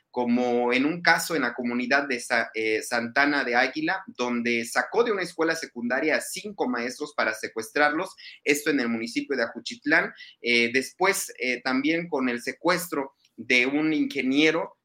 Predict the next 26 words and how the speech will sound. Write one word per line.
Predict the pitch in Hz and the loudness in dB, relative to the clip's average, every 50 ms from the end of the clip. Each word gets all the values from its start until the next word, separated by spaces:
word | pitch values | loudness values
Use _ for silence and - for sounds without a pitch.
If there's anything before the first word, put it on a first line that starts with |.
| _ _ - | _ _ -6
eh, | 117 117 113 113 110 - | -2 -2 -2 -2 -4 -4
que | - 131 123 120 123 123 | -2 0 2 4 4 4
era | 131 143 139 135 127 120 | 4 4 4 4 2 2
de | 117 120 123 135 147 | 2 0 0 0 2
la | 156 156 151 143 143 | 2 2 2 2 0
comunidad | - 147 143 147 147 147 147 143 143 143 147 147 - | -4 -4 -2 -2 0 0 0 0 0 0 0 -2 -6
y | - 113 - _ _ | -14 -20 -20 _ _
que, | - 117 110 110 110 107 107 - | -4 -2 0 0 0 -2 -4 -6
pues, | _ 117 117 - | _ -10 -8 -6
tenía, | - 123 127 143 180 208 220 202 170 139 - - _ _ _ _ _ | -4 -2 -2 -2 -2 -2 0 0 0 0 -2 -8 _ _ _ _ _
eh, | 104 117 120 | -4 -2 0
mucha | 131 147 160 - 180 | 0 0 -2 -2 -4
simpatía, | 175 180 165 151 147 151 143 - - 170 160 165 180 180 - _ _ _ _ | -4 -4 -6 0 0 0 0 0 -6 -6 -6 -6 -6 -6 -10 _ _ _ _
pues, | _ 143 147 | _ -2 0
la | 147 147 - | 0 -2 0
gente | - 196 208 226 233 220 220 | -2 -4 -4 0 0 0 0
se, | 220 - 147 147 139 135 127 123 120 117 - - - | 0 -2 -2 0 0 0 0 0 -2 -4 -4 -8 -12
se | - - 156 | -10 -4 -2
armó | 139 139 156 175 190 220 277 - - _ _ _ _ _ _ | -2 -2 0 0 0 0 0 -2 -6 _ _ _ _ _ _
justamente | _ - 185 190 - 214 190 190 190 190 190 190 202 196 190 - | _ -12 -10 -4 -2 -2 0 0 -4 -4 -2 0 0 0 0 -2
y, | 180 202 233 247 - - _ _ _ _ _ _ | -4 -6 -6 -6 -8 -12 _ _ _ _ _ _
eh, | - 120 131 127 127 123 123 123 123 120 - | -4 -2 0 0 0 0 0 -2 -2 -2 0
en | 143 147 160 | 2 2 2
un | 180 202 | 2 0
intercambio | 220 220 214 - - 151 139 135 - - 185 196 208 220 208 180 170 147 131 131 135 _ _ _ _ _ _ | -2 -4 -2 0 2 2 2 0 0 2 2 2 2 0 -4 -6 -6 -6 -6 -6 -8 _ _ _ _ _ _
de | - 113 117 127 127 120 117 117 117 113 113 110 110 110 110 107 107 104 - | -16 -6 -2 -2 0 0 0 0 0 -2 -2 -2 -2 -2 -2 -2 -4 -6 -10